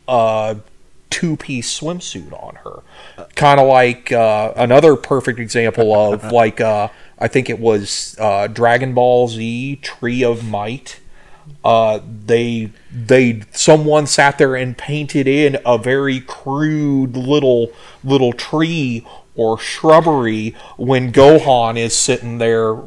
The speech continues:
Speaker 1: sitting there naked after he's gone, after he got his tail cut off, and he went from being the Ozaru to a little boy again.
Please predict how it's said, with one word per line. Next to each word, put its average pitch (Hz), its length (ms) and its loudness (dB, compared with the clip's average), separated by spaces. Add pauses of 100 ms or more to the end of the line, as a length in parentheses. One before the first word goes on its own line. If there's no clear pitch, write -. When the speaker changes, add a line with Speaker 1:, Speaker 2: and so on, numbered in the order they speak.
(120)
Speaker 1:
sitting 127 400 -4
there 123 180 -2
naked 120 560 -4
after 117 540 -6
he's 120 420 -10
gone, 123 680 0
after 123 320 -2
he 123 120 -6
got 123 140 0
his 120 140 -8
tail 165 280 -4
cut 135 240 -4
off, 110 340 -4 (300)
and 113 200 -6
he 123 180 -8
went 120 360 -6
from 113 300 -8
being 117 320 -4
the 113 120 -4
Ozaru 117 880 2
to 123 240 -2
a - 20 4
little 113 260 0
boy 117 320 2
again. 104 400 -10